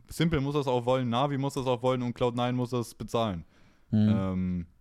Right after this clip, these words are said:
Speaker 1: und die andere Option ist halt up and coming, ne, zum Beispiel Sorti von Bad Boom ist eine, ist eine gute A W P, würde ich instant besser machen, ist kein Simple, aber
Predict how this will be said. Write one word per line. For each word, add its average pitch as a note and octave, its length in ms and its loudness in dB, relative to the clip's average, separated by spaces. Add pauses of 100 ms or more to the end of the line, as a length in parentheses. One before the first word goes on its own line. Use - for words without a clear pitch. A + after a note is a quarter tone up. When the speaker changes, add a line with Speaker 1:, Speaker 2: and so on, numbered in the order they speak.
(320)
Speaker 1:
und F#2+ 160 -4
die G#2+ 60 -2
andere A#2+ 220 2
Option A#2 340 -2
ist A2 100 -4
halt A2 160 0
up G#2+ 160 -4
and A2 120 -2
coming, A#2 320 0
ne, A2+ 180 -2
zum A#2+ 180 -2
Beispiel A#2 300 0
Sorti A#2 340 0
von A2 180 -2
Bad A2+ 220 0
Boom G#2+ 560 -4
ist - 240 -16
eine, A2 180 -4 (320)
ist - 160 -16
eine A2+ 60 -4
gute G#2+ 240 -4
A A#2 80 -4
W A2+ 60 -2
P, B2+ 240 -2
würde B2 160 -6
ich - 80 -10
instant B2+ 260 -4
besser C3 240 -2
machen, G2 180 -2
ist F#2+ 140 -8
kein G#2+ 140 -2
Simple, C3 340 -2
aber A2 360 0